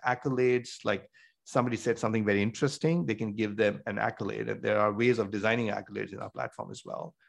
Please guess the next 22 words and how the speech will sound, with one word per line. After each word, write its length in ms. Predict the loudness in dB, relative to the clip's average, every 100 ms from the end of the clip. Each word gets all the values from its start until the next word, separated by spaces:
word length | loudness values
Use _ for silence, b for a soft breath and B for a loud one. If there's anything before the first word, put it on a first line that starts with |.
| _ -6
Um, 300 | -2 -2 -4 -6
and 120 | 0
that, 220 | 0 2
that 300 | 0 0 -6
pretty 160 | 0 2
much 200 | 2 0
what 120 | -4
the 80 | -4
teacher 240 | -6 -2
does. 340 | 2 4 4
And, 200 | 2 -2 -4
you 80 | -2
know, 60 | 2
the 120 | 2
teacher, 640 | 2 2 4 6 6 4 2
what 160 | 0 2
we 80 |
hear 140 | 2 2
from 160 | 2
our 40 | 2
instructors 640 | 0 0 -2 2 2 4
is, 400 | 4 4 2